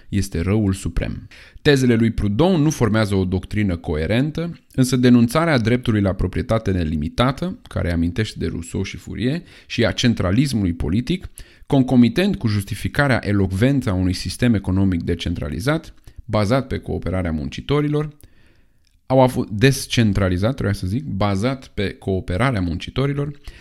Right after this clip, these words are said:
au avut un impact puternic asupra gândirii și acțiunii sociale, în special în țările vest-europene vorbitoare de limbi romanice, punând bazele mișcărilor anarhiste și sindicaliste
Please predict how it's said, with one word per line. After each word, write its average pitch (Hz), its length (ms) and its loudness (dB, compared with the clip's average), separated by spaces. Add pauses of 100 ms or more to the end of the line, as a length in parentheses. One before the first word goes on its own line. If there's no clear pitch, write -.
(120)
au 135 160 2
avut 190 200 2
un 196 100 2
impact 156 340 2
puternic 135 540 2
asupra 107 380 0
gândirii 95 540 4
și - 160 -2
acțiunii 95 380 0
sociale, 131 640 -2 (380)
în 233 220 6
special 151 420 2
în 127 120 4
țările 127 380 4
vest-europene 110 840 2
vorbitoare 98 600 0
de 98 120 0
limbi 98 280 2
romanice, 95 840 0 (680)
punând 117 260 4
bazele 104 320 2
mișcărilor 95 720 0
anarhiste 120 800 -4 (260)
și - 160 -8
sindicaliste 104 960 0